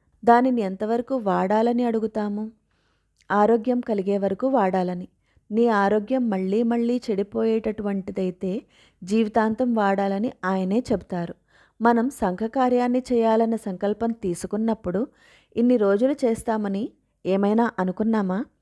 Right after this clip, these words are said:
నిరంతరంగా ఆ జీవన పర్యంతం ఆఖరి శ్వాస వరకు ఈ పని చేస్తూనే ఉంటామని సంకల్పం తీసుకున్నాం. కానీ ఈ రోజులో మనోనియంత్రణ తగ్గిపోయింది కనుక స్థిరంగా ఒక పనిని సాగించే ప్రవృత్తి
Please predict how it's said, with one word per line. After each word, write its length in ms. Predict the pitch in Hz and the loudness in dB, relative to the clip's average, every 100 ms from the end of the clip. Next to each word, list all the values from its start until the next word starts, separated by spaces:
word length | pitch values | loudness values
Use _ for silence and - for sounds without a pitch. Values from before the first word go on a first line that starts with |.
| _ _ _ 196 | _ _ _ 0
నిరంతరంగా 880 | 202 226 247 254 254 247 254 254 - _ _ | 2 4 2 0 0 0 0 -2 -4 _ _
ఆ 140 | 196 208 | 0 0
జీవన 420 | 180 196 196 247 | 0 -2 0 0
పర్యంతం 600 | 254 190 185 190 185 233 - _ _ - - | 0 -2 -2 -4 -2 -4 -6 _ _ -18 2
ఆఖరి 400 | 202 214 - 269 | 4 4 2 -2
శ్వాస 420 | - 214 196 196 | -2 -2 -2 -2
వరకు 440 | 202 190 185 185 - _ _ _ | -2 -2 -2 -10 -12 _ _ _
ఈ 120 | 220 | -4
పని 260 | 240 233 254 - | 0 0 0 0
చేస్తూనే 580 | 196 202 - 226 220 254 | 0 0 -2 0 2 2
ఉంటామని 600 | 233 196 196 185 185 294 - _ _ _ | 0 -2 -2 -2 -2 -6 -8 _ _ _
సంకల్పం 560 | - 208 208 220 220 254 | -4 -2 2 2 2 0
తీసుకున్నాం. 680 | 254 202 - 208 196 180 170 _ _ - | 0 -2 -2 -4 -4 -4 -6 _ _ -8
కానీ 420 | 175 175 190 339 _ _ _ | -4 -2 -4 -6 _ _ _
ఈ 180 | - 247 | 2 4
రోజులో 540 | 226 208 208 247 220 294 233 | 6 4 2 0 0 -2 -4
మనోనియంత్రణ 840 | 190 196 226 254 240 214 - 208 | -2 0 0 0 0 -2 -4 -4
తగ్గిపోయింది 840 | 254 214 180 208 214 190 180 170 - _ _ _ _ | -2 -4 -2 -4 -2 -4 -4 -10 -16 _ _ _ _
కనుక 240 | 226 240 - | 0 2 -2
స్థిరంగా 640 | - 220 196 214 226 240 | -4 -2 -2 -2 0 0
ఒక 200 | 233 214 | 0 -4
పనిని 380 | 196 190 202 233 | -4 -2 0 -2
సాగించే 600 | - 190 190 202 196 208 | 0 -2 0 -4 -4 -6
ప్రవృత్తి 680 | - 190 185 226 - 190 | -4 -4 0 -2 -2 -8